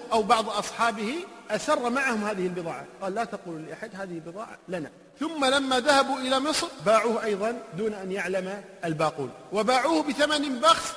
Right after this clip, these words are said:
لأنهم رابحون على كل حال، لا اشتروه بثمن ولا تكلفوا فيه ولا شيء، وجدوه فباعوه، فعلى كل حال هم رابحون، ولذلك باعوه بثمن بخس للتخلص منه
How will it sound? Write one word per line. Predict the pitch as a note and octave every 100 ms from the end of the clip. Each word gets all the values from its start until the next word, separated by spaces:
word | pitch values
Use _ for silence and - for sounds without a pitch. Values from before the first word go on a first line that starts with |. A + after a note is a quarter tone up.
| A3+
لأنهم | C#4 D#4 D4+ B3+ C4
رابحون | C#4+ C#4 C4 D4+
على | C#4+ C#4 C#4
كل | D#4 D4
حال، | B3 A3 G#3+ - -
لا | C4+
اشتروه | - B3 B3+ G3
بثمن | G3+ G#3 C4+ E4 E4+ - -
ولا | A#3 B3+
تكلفوا | A#3+ A#3+ B3+ B3+ F#3+ A3+
فيه | G3 E4 D#4+ G#3+ -
ولا | G4 F4+
شيء، | B3 - - - -
وجدوه | D#4 G#3+ G#3+ G#4
فباعوه، | - A#3+ F#3 D3+ C#3+ - - -
فعلى | A#3+ C4+ D#4
كل | - D4+ C4+
حال | D4+ E4+
هم | C4 D#4
رابحون، | D4 G3+ F3 E3+ E3 - - -
ولذلك | G#3+ A#3 D4 C4 A#3+
باعوه | A#3 A#3+ C4 A#3+
بثمن | G#3+ A#3+ A#3+ A3+ G#3+
بخس | D4+ - -
للتخلص | A#3+ - A3 C4+ C#4 C4 C4
منه | C4+ F4